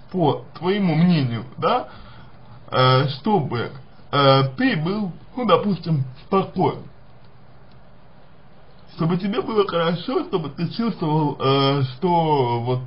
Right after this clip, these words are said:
э, всё так, так, как ты хочешь. Что, ну, что мне нужно сделать?»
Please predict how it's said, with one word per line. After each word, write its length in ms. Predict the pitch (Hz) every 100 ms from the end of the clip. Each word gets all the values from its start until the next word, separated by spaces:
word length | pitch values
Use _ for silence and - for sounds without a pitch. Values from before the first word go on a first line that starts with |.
| -
э, 520 | 147 139 127 120 120 117
всё 160 | - 202
так, 160 | 180 131
так, 180 | 190 180
как 180 | 170 139
ты 100 | 147
хочешь. 420 | 131 127 113 - - - - - - - - - - -
Что, 140 | - 185
ну, 260 | 160 156
что 260 | 139 - 240
мне 140 | 175
нужно 300 | 165 165 165 151
сделать?» 420 | 147 147 123 -